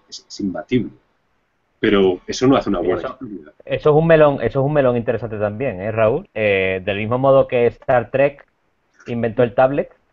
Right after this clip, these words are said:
Speaker 2: y tenemos e-tablet porque un científico que tenía quince años vio Star Trek y los tíos con un, con un cartón así dijo, "Yo voy a crear eso". Eh, ¿Akira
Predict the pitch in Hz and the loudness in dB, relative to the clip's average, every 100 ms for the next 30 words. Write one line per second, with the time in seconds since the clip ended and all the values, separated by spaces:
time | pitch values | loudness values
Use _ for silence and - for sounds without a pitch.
0 | _ _ _ - 110 110 113 113 127 117 | _ _ _ -14 -8 -6 -2 -2 0 2
1 | 131 113 - 110 - 98 95 107 107 123 | 2 2 -4 -4 -6 -4 -4 -4 -6 -6
2 | 110 131 - 113 120 120 117 120 113 117 | -4 -4 -4 -2 0 0 0 -2 -2 -2
3 | 131 123 107 95 107 107 113 107 127 135 | 0 0 0 -2 -2 0 -2 0 0 0
4 | - _ _ 113 113 113 131 123 123 120 | -4 _ _ -2 0 0 0 0 0 -2
5 | 123 120 123 - _ _ - 120 123 123 | -4 -6 -8 -14 _ _ -6 -4 -2 -2
6 | - 123 117 139 135 117 117 117 123 123 | 0 0 0 0 0 2 2 2 2 2
7 | 123 113 113 123 - 180 - _ _ _ | 2 4 4 0 -4 -8 -10 _ _ _
8 | _ _ 104 104 98 - _ _ - 104 | _ _ -4 -2 -4 -8 _ _ -6 -6
9 | - 131 156 170 175 | -4 0 4 4 4